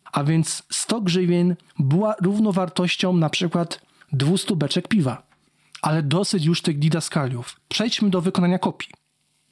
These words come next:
W archiwum Towarzystwa Przyjaciół Sztuk Pięknych w Krakowie zachowała się korespondencja między Estreicherem i Przypkowskim. Za jej udostępnienie dziękuję Annie Joniak. Dzięki tej korespondencji możemy cofnąć się w czasie do połowy lat pięćdziesiątych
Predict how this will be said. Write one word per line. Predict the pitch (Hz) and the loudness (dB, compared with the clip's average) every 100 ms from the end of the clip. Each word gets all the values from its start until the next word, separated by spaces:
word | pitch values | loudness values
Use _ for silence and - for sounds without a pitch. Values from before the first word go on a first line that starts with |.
| - | -20
W | - - | -16 -4
archiwum | 156 160 - 277 233 175 | -2 -2 0 2 2 0
Towarzystwa | 180 165 156 202 - 170 | 0 0 0 -2 -2 -4
Przyjaciół | - 180 190 175 | -2 -2 0 2
Sztuk | 151 175 147 | 2 0 -2
Pięknych | - 175 - 165 151 | 0 0 2 0 -2
w | - | -2
Krakowie | 147 - 139 135 160 190 - - | -2 0 0 0 0 0 -4 -4
zachowała | 147 180 165 220 254 | -2 0 -2 -2 0
się | 220 214 | 0 0
korespondencja | 208 196 190 190 180 247 - 170 | 0 0 0 0 2 2 2 4
między | 165 160 | 4 2
Estreicherem | - 165 - 170 160 147 151 175 | 0 -2 -2 -2 0 0 0 0
i | 165 | 0
Przypkowskim. | - - 220 202 - - 120 - _ _ _ - - - - - | -2 -4 -2 -4 -4 -4 -6 -8 _ _ _ -20 -18 -16 -8 -2
Za | 135 151 | 0 2
jej | 165 | 2
udostępnienie | 170 160 160 - 175 156 151 151 | 2 2 2 2 0 2 4 4
dziękuję | 151 156 - 156 - | 2 0 0 0 0
Annie | 139 135 143 | 0 2 2
Joniak. | 160 123 - - _ _ _ _ | 2 0 -6 -16 _ _ _ _
Dzięki | 135 175 277 294 | -2 0 0 0
tej | 277 | 0
korespondencji | 226 214 196 202 175 226 - 247 | 0 -2 -2 0 0 0 0 2
możemy | 196 185 196 | 2 2 0
cofnąć | 180 240 - 214 185 | 0 -2 0 2 2
się | 185 | 0
w | - | -2
czasie | - 208 165 | -2 0 0
do | 170 | 0
połowy | - 185 202 185 | 0 0 2 0
lat | 170 | 0
pięćdziesiątych | - 175 165 165 160 151 170 190 | 0 2 4 4 2 2 0 -2